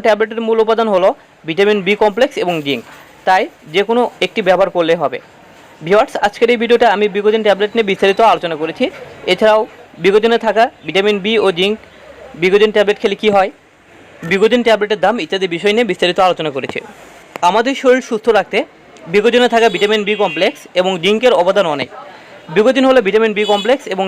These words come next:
জিঙ্কের সমন্বয়ে একটি ঔষধ, যা মানবদের রোগ প্রতিরোধ ক্ষমতা বৃদ্ধি করে। সম্মানিত ভিউয়ার্স, এতক্ষণ আপনাদের মাঝে বিগোজিন ট্যাবলেট নিয়ে বিস্তারিত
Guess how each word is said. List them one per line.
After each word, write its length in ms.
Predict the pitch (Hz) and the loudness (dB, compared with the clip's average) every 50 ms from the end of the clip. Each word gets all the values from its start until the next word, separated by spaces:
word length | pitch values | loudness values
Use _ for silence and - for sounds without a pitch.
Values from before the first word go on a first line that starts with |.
| 180 | -4
জিঙ্কের 240 | 165 196 208 226 233 - | -4 -2 0 0 0 0
সমন্বয়ে 360 | 240 208 196 190 190 220 262 240 185 | 0 -2 -2 0 0 0 0 0 -2
একটি 140 | - - 175 160 151 | -4 -2 -2 0 0
ঔষধ, 260 | 143 - - 143 - - - - - - - - - 151 | 0 -2 -4 -4 -4 -6 -12 -20 -20 -20 -20 -16 -4 -2
যা 60 | 180 196 202 | -2 0 2
মানবদের 340 | 208 220 240 226 208 240 240 220 | 2 2 0 2 2 2 4 4
রোগ 80 | 226 220 - | 2 0 -2
প্রতিরোধ 240 | 220 214 214 226 226 - | -4 -4 -4 -6 -4 -2
ক্ষমতা 220 | 240 208 208 233 240 202 | -4 -2 0 0 0 0
বৃদ্ধি 220 | 185 175 156 185 160 165 | -2 -2 -2 0 0 2
করে। 140 | 147 131 123 - - - - - - - - - - - - - - - - | 0 0 -2 -6 -12 -20 -20 -20 -20 -20 -20 -20 -20 -20 -20 -18 -14 -8 -4
সম্মানিত 320 | - 190 190 208 214 - 214 180 | -4 -2 -2 -2 0 0 0 0
ভিউয়ার্স, 260 | 165 175 185 214 226 - 208 165 | 2 2 2 2 0 -2 -4 -4
এতক্ষণ 280 | 180 190 - - 196 190 180 | -2 -4 -4 -4 -2 -2 -2
আপনাদের 240 | 160 185 170 175 170 151 | -2 -4 -6 -6 -6 -6
মাঝে 180 | 139 131 151 175 233 - - - - - 147 151 | -6 -4 -6 -6 -6 -10 -16 -20 -20 -10 -6 -4
বিগোজিন 280 | 170 165 185 180 185 175 | -2 0 0 -2 0 0
ট্যাবলেট 240 | 185 170 156 170 165 | -2 -2 -2 -4 -8
নিয়ে 120 | 185 165 165 | -6 -6 -6
বিস্তারিত 300 | 160 - 170 151 156 | -4 -2 -2 0 2